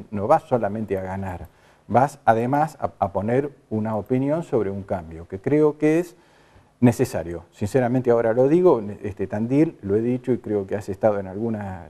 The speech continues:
charla, eh, necesita un quiebre generacional, este, de tal suerte que, que la alternancia política sea un imperativo, este, de, de opción,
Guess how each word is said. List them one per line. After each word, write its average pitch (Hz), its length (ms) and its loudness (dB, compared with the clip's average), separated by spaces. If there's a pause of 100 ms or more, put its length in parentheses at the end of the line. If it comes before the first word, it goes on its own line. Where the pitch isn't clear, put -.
charla, 135 500 4
eh, 107 100 -4
necesita 113 360 -4
un 123 100 2
quiebre 139 320 6
generacional, 135 840 -2 (800)
este, 104 720 2 (420)
de 113 160 -2
tal 123 200 0
suerte 139 440 4
que, 98 440 0
que - 140 0
la 104 100 -4
alternancia 123 680 0
política 139 600 0
sea 131 220 2
un 120 140 -2
imperativo, 110 1000 0 (360)
este, 98 840 -2 (280)
de, 95 540 -6
de 107 140 -4
opción, 135 680 2